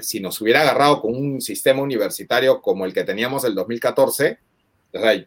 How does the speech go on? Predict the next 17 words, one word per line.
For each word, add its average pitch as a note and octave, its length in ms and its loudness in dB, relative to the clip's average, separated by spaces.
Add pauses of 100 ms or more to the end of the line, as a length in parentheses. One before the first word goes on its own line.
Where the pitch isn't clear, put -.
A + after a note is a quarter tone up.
yo A#2+ 420 0
no D3+ 60 4
estaría, C3 460 4
o A#2+ 80 0
sea, A2 100 2
nadie D3 480 4
del, A#2 380 2
nadie D#3 320 4
podría B2+ 420 6
saber A2+ 320 2
qué - 80 -4
hacer, A2 380 2
o F2 100 -6
sea, G#2 140 -2
hubiera A#2 200 2
sido B2 220 0
realmente A#2 640 0